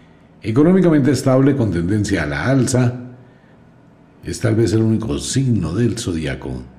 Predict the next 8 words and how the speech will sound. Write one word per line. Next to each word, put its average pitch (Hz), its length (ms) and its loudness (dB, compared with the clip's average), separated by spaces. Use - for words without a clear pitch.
que 80 120 -12
aprovecha 73 640 -8
el 95 120 -4
invierno 104 640 0
para 73 200 -10
comenzar 73 480 -8
a 92 60 -4
generar 73 720 -10